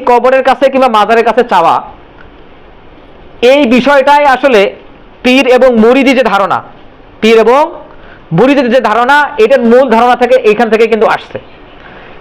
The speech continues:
এজন্যই তারা পীরের মাজারে বড় বড় ছাগল নিয়ে যায়, উট নিয়ে যায়, দুম্বা নিয়ে যায়, মুরগি নিয়ে যায়,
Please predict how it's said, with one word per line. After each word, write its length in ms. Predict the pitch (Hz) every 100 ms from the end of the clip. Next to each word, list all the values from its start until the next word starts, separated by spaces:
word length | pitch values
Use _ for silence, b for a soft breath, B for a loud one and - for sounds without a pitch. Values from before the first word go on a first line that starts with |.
| -
এজন্যই 420 | 220 233 311 311 320
তারা 240 | 285 277
পীরের 340 | 277 269 277
মাজারে 520 | 269 247 269 262 247 240 - - - - - - - - - - - - 151
বড় 180 | 220 247
বড় 140 | 254
ছাগল 340 | 247 226 233 220
নিয়ে 200 | 208 165
যায়, 200 | 123 110 - -
উট 220 | 226 240
নিয়ে 180 | 247 240
যায়, 200 | 196 160
দুম্বা 340 | 175 220 247 247
নিয়ে 180 | 226
যায়, 220 | 175 131 135
মুরগি 320 | 190 233 247
নিয়ে 200 | 254 233
যায়, 200 | 170 120